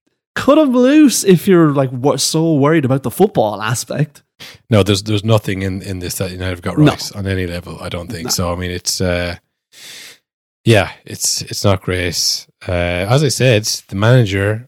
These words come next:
Speaker 2: uh, on top of this, all people who have a moral objection to the whole Mason Greenwood stuff, and he hasn't covered himself in glory in that aspect, hasn't been covering himself in glory on the pitch either.
Speaker 1: No, it seems he's bought the least compatible midfield I've <laughs> ever seen in my life. <laughs>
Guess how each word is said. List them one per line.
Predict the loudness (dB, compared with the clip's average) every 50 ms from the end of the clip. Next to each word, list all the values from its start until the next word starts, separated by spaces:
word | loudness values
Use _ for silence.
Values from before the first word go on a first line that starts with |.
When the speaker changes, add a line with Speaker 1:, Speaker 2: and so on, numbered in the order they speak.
| _
Speaker 2:
uh, | -8 -6 -4 -2 -2 -2 -2 -2 -2 -4 -4 -4 -6 -6 -8
on | -10 -10 -4
top | -2 -2 -2 -2
of | -4 -4
this, | -2 -2 -2 -2 -2
all | -2 -2 -2
people | -4 -4 -4 -4
who | -2 -2
have | -4 -4
a | -6 -6
moral | -2 0 0 0 0 -2 -4 -8 -10
objection | -10 -6 -6 -6 -6 -6 -8 -12 -10
to | -10 -10 -10 -12
the | -10 -10 -10 -8
whole | -8 -8 -6 -8 -8 -10 -8
Mason | -6 -6 -4 -4 -6 -6
Greenwood | -8 -8 -6 -8
stuff, | -4 -2 -2 -2 -2 -4 -6 -12 -18 -14 -10
and | -8 -6 -2
he | 0
hasn't | 0 0 0 -4 -6 -6
covered | -6 -6 -6
himself | -4 -6 -6 -6
in | -6
glory | -6 -4 -4 -4
in | -4 -2
that | -2 0 0
aspect, | 0 -2 -4 -4 -6 -6 -6
hasn't | -4 0 0 0 2 4
been | 2 2
covering | 4 2 2 2
himself | 2 2 2 0
in | 2
glory | 2 2 2 2 2
on | 0
the | 0
pitch | 0 2 4 4 2 2 -2 -4 -4 -2
either. | 2 2 4 4 4 2 2
Speaker 1:
No, | 4 4 4 4 4 4
it | 2 0
seems | 0 0 2 4 4 4 4 2 0
he's | 0 2 2 2 2 2
bought | 2 2 4 6 6 4 4 2 -2 -8 -14 _ _ _ _ _ _ _ -2
the | 0 2
least | 2 4 4 4 4 2 2 0 -4
compatible | -4 -4 -4 0 0 0 0 0 0 0 2 2 2 2
midfield | 2 2 0 0 -2 -2 0 2 2 2 2 0 -4 -4
I've | -4 0 0 0 -2 0
<laughs> | 0
ever | 4 4 4 4 4 2
seen | 2 2 4 4 4 4 4
in | 2 0
my | -2 -2
life. | 0 -2 0 0 0 -2 -2 -4 -8 -8 -10 -14 -14 -8
<laughs> | -8